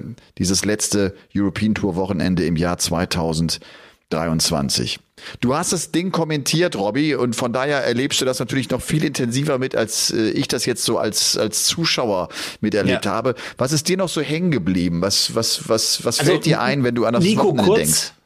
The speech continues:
Speaker 2: Nico Kurz ist mir hängen geblieben, hat mich total beeindruckt, hat ein paar Kilo abgespeckt, hatte ja ein bisschen gesundheitliche Probleme, Rücken,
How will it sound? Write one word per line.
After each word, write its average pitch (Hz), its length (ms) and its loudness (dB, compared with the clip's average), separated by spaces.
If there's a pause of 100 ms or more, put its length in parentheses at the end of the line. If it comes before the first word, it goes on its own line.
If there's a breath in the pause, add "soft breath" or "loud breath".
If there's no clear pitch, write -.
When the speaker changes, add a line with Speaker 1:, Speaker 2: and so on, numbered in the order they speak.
Speaker 2:
Nico 151 260 0
Kurz 180 320 -2
ist 180 160 -4
mir 180 80 -2
hängen 175 240 0
geblieben, 175 440 0
hat 139 120 -2
mich 127 100 -6
total 147 360 0
beeindruckt, 147 580 0
hat 156 80 0
ein 151 80 2
paar 147 120 -2
Kilo 156 240 2
abgespeckt, 143 580 -2
hatte 139 160 0
ja 135 180 2
ein 127 140 -6
bisschen 131 280 -6
gesundheitliche 123 500 -2
Probleme, 123 380 2
Rücken, 147 420 0